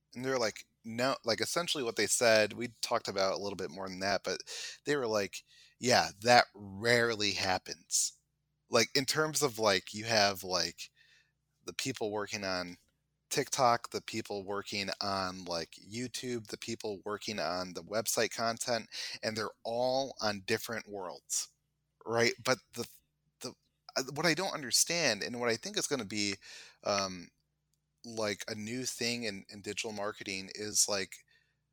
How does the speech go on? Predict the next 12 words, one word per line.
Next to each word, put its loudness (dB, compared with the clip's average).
a, -6
like, -4
a -2
content -2
distribution -4
coordinator -6
or -6
something, -2
or, -2
like, -8
puppet -2
master, 0